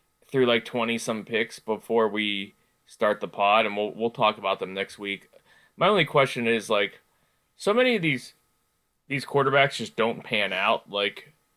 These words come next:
is Trevor Lawrence actually gonna be good, or, like, Mac Jones or any of these other guys? Like,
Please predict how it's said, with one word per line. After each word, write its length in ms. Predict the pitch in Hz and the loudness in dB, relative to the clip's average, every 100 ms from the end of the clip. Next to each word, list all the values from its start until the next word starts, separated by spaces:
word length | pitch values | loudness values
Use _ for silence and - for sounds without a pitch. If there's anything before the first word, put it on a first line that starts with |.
| - | -6
is 200 | 226 - | -6 -6
Trevor 340 | - 180 214 | 0 2 4
Lawrence 320 | 160 139 147 | 4 4 2
actually 320 | 135 123 - 120 | 2 2 0 -2
gonna 120 | 117 | 0
be 120 | 117 | 0
good, 400 | 104 98 104 110 | 0 2 4 4
or, 200 | 78 104 | 4 2
like, 340 | 101 101 - _ _ _ _ | 2 2 -2 _ _ _ _
Mac 300 | 92 104 - | 0 0 0
Jones 680 | 104 101 101 101 104 101 - | 0 2 2 0 -2 -6 -4
or 200 | 95 95 | -2 0
any 140 | 101 | 0
of 40 | |
these 160 | 101 98 | -2 -2
other 220 | 95 107 | 0 0
guys? 440 | 104 110 113 117 - | 2 4 2 0 -6
Like, 360 | 90 - - | -8 -8 -12